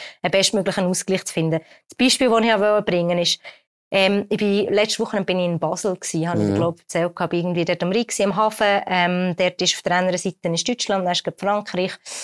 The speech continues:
Speaker 1: ähm, wir sind dort am Ufer gesessen irgendwie und haben ein Bier getrunken und es ist sechs gsi, glaub, oder es ist irgendwie langsam Abend geworden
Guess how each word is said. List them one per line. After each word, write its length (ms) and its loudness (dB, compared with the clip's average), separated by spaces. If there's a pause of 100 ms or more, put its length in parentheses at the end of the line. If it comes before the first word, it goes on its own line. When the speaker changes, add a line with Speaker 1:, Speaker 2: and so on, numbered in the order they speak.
(180)
Speaker 1:
ähm, 380 2
wir 180 -4
sind 180 -2
dort 200 -2
am 360 -4
Ufer 300 -6
gesessen 560 -2
irgendwie 340 -2
und 140 -4
haben 220 0
ein 80 -2 (120)
Bier 140 0
getrunken 460 -2 (800)
und 760 0 (420)
es 140 -6
ist 140 -2
sechs 360 -4 (100)
gsi, 340 0
glaub, 280 0
oder 120 -6
es 80 -8
ist 140 -4
irgendwie 300 -6
langsam 360 -4
Abend 280 0
geworden 360 2